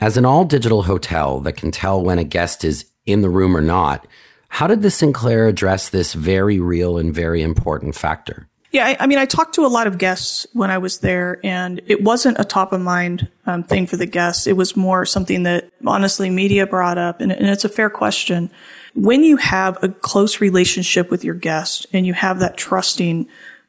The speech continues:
Speaker 2: relationship with your guest in a brand,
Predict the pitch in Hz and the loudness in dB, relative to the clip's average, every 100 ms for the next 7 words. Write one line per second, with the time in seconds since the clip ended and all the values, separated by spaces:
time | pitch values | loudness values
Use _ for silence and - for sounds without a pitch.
0 | _ - 185 180 175 185 180 180 - 170 | _ 0 2 2 0 -2 -4 -6 -8 -6
1 | 165 165 165 - - 175 175 175 170 165 | -4 -2 -2 -4 -2 -4 -2 -4 -2 -4
2 | 156 - | -4 -6